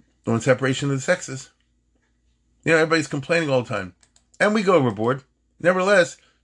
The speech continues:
better overboard, the theory goes, than underboard. Because you have too much, too little, there's no such thing as a regular friendship.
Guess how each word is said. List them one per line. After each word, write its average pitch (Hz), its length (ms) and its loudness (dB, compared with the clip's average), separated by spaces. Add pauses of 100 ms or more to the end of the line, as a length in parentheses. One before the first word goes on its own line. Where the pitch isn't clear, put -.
better 143 220 0
overboard, 151 480 2
the 127 80 -4
theory 131 300 0
goes, 139 240 -2
than 156 100 -2
underboard. 165 480 -2 (720)
Because 120 260 -4
you 131 80 2
have 117 120 -2
too 147 100 -6
much, 151 320 -4
too 160 120 -2
little, 170 420 0 (400)
there's 175 180 -6
no 220 100 2
such 196 160 -4
thing 214 160 0
as 180 80 -2
a 180 60 -6
regular 190 280 0
friendship. 190 480 -6